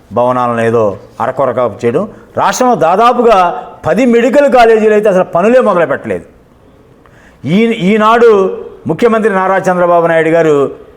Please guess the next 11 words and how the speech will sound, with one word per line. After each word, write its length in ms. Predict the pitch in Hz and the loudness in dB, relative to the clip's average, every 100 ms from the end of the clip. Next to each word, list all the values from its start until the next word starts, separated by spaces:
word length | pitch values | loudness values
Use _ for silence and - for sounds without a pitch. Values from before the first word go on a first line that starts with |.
| - - 131 | -18 -6 -4
ఎప్పటి 280 | - 277 262 | 0 0 0
నుంచో 280 | 294 269 277 262 | 0 2 2 2
ఉన్న 120 | 240 233 220 175 - - - _ _ - 156 | 2 0 0 -4 -10 -20 -20 _ _ -8 -2
విధానం 360 | 180 196 165 127 - - - - - | 0 0 0 -6 -12 -20 -20 -12 -4
పీపీపీ 420 | 254 247 269 247 226 | -2 0 -2 0 0
మోడ్, 200 | 190 156 - - - - _ _ _ 160 | 2 0 -4 -14 -20 -20 _ _ _ -4
పబ్లిక్ 460 | 165 156 269 285 202 | -2 -2 -4 -2 0
ప్రైవేట్ 340 | 185 214 262 254 175 | 2 2 0 -2 -4
పార్ట్నర్‌షిప్. 580 | 175 180 151 147 - 113 - _ _ _ _ _ _ - _ _ _ _ - 165 | -2 -4 -4 -6 -6 -14 -20 _ _ _ _ _ _ -20 _ _ _ _ -2 0
ఆ 0 | 180 - 170 | 0 -2 -4
పబ్లిక్ 380 | 160 185 277 | -2 -2 -2